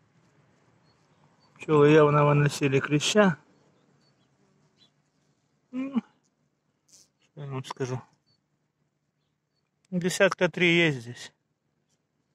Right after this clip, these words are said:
Клещей. Он берётся. Я только забрал, ещё пчёлы не слетели. А, мёртвых пчёл вот. Вот они, кстати, сейчас покажу. Умершие пчёлы.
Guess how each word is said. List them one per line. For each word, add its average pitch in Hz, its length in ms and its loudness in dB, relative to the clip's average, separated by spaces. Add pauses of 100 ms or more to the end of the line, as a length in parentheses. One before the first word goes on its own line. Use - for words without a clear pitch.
(520)
Клещей. - 560 -12 (1400)
Он 131 160 -14
берётся. 131 500 -2 (2250)
Я 165 140 -6
только 139 220 0
забрал, 135 320 2
ещё 113 160 -4
пчёлы 139 280 2
не 131 120 2
слетели. 127 440 -2 (1200)
А, 240 200 2
мёртвых 175 380 4
пчёл 170 320 4
вот. 117 260 2 (1040)
Вот 127 200 -4
они, 117 140 4
кстати, 117 280 -8
сейчас 120 180 -12
покажу. 113 400 -14 (1600)
Умершие 156 560 -4
пчёлы. 151 420 0